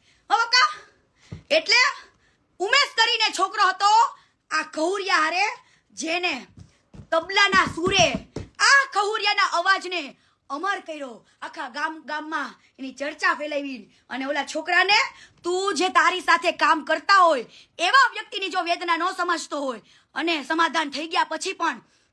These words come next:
તું ગામમાં ખરાબ ચર્ચા કરતો હોય અને આજે ઈ વ્યક્તિ, હે, આજે ઈ વ્યક્તિ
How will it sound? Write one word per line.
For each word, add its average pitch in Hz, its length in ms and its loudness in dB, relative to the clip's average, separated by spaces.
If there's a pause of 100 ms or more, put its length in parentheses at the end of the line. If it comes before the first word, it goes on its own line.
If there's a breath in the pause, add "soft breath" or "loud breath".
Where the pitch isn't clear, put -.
તું 302 120 -10
ગામમાં 320 380 2
ખરાબ 339 280 2
ચર્ચા 339 360 2
કરતો 339 320 0
હોય 254 220 -4 (240 soft breath)
અને 285 160 -6
આજે 302 240 -2
ઈ 311 140 -6
વ્યક્તિ, 311 680 -2 (300)
હે, 392 60 4 (340)
આજે 302 220 -4
ઈ 330 100 -4
વ્યક્તિ 302 640 -6